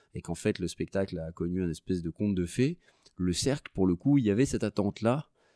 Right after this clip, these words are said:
euh, qui, que je me suis mis moi-même d'ailleurs sur les épaules aussi, comme tout le monde, cette attente de, bon, bah, est-ce qu'on va réussir à faire, euh, aussi bien ou, à, ou, à, ou, à,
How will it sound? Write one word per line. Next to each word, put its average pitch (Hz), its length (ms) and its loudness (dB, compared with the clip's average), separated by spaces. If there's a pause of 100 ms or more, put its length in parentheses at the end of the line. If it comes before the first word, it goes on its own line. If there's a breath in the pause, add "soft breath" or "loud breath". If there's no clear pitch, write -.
(220)
euh, 76 560 0
qui, - 220 -18
que - 100 -2
je 82 100 -4
me 82 120 -4
suis - 180 -10
mis 92 80 2
moi-même 90 320 0
d'ailleurs 78 220 -2
sur - 160 -14
les 71 80 -10
épaules 80 240 -4
aussi, 76 180 -6
comme 82 160 -6
tout 78 140 -16
le 78 80 -6
monde, 107 320 2
cette - 180 -12
attente 107 320 -2
de, 90 100 0
bon, 92 200 -2
bah, 76 240 -2 (160)
est-ce 87 160 -10
qu'on 98 120 -6
va 85 120 -2
réussir 80 380 -6
à 85 60 -8
faire, 104 280 -6
euh, 78 140 -8 (340)
aussi - 300 -8
bien 98 340 -2
ou, 90 260 -2
à, 78 260 -10
ou, 87 140 -12
à, 85 140 -10
ou, - 160 -10
à, - 100 -14